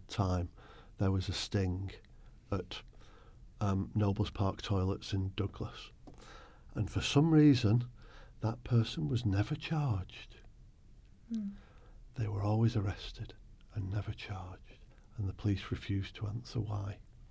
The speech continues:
Speaker 1: Now, let's just add two and two together. The pretty boy from Peel. And, and, and this was the s-, these were the tactics that, that, the tactics and policies that were used, and it, it's, um,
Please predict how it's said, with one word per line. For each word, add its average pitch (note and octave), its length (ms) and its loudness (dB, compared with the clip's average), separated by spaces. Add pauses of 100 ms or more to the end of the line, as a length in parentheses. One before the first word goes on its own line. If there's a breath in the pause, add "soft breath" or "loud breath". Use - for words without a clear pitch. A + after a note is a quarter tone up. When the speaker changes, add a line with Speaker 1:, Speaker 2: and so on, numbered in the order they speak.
(800 soft breath)
Speaker 1:
Now, G#2 220 -2 (500)
let's - 200 -2
just - 200 -8
add A2 160 -4
two G2+ 160 -2
and G2 100 -2
two G2+ 160 -6
together. G#2+ 440 -8 (2500 soft breath)
The A#2+ 80 -2
pretty B2 320 0
boy G#2 240 4
from A2+ 220 2
Peel. G2+ 360 2 (960 loud breath)
And, D#3 220 10
and, D#3 160 12
and D3+ 120 12
this D#3 180 12
was D3 180 12
the C#3 80 12
s-, D#3 200 8
these D3+ 280 12
were C3+ 60 10
the A#2+ 120 10
tactics - 720 4
that, A#2 180 6 (280)
that, A#2+ 180 4 (800 soft breath)
the B2 100 6
tactics D3 500 6
and A2+ 140 8
policies C3 560 8
that A#2 160 0
were A#2 100 4
used, A#2 640 12
and A2+ 120 8
it, A#2 140 4
it's, - 360 2
um, A2 380 10